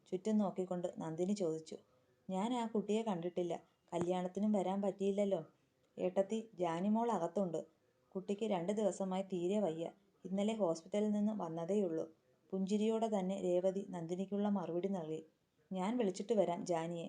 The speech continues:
നിറഞ്ഞ സന്തോഷത്തോടെ കസേരയിൽ നിന്ന് എഴുന്നേറ്റ് സ്നേഹ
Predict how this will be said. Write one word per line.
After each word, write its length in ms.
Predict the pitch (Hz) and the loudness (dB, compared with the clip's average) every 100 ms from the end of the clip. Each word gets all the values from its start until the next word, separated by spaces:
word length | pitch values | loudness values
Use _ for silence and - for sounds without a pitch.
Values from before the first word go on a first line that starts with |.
| - _ _ 180 | -12 _ _ -6
നിറഞ്ഞ 300 | 180 185 220 | -2 -2 -4
സന്തോഷത്തോടെ 720 | 220 190 180 180 180 180 180 | -4 0 0 -2 -2 -2 -2
കസേരയിൽ 500 | - 170 165 185 196 202 | -4 -6 -2 0 2 0
നിന്ന് 200 | 196 202 | 0 0
എഴുന്നേറ്റ് 440 | 175 175 170 - | 0 -2 -4 -8
സ്നേഹ 360 | - 175 165 | -10 -8 -6